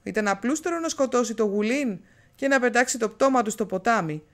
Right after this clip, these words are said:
και οι Κινέζοι συνεργοί του Πίρσον ακολούθησαν τις δικές του μεθόδους, δίχως να τον ρωτήσουν.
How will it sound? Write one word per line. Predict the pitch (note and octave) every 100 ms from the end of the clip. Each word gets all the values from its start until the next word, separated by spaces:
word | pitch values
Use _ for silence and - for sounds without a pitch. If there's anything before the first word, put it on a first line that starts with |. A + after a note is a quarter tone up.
| _ _ _
και | -
οι | C4
Κινέζοι | - A3+ B3 C4+
συνεργοί | B3+ A#3+ G#3 A#3+
του | A3 F#3+
Πίρσον | B3 A3+ - E3+
ακολούθησαν | F3 F#3+ G#3+ A3 B3
τις | G#3 G3
δικές | G#3+ B3+ D4
του | C#4+
μεθόδους, | D#3 D3+ D#3+ D#3 F3 F#3+ - _ _ -
δίχως | D4+ C4+
να | G3+
τον | E3+ E3+
ρωτήσουν. | E3 F3 F3 F3+ E3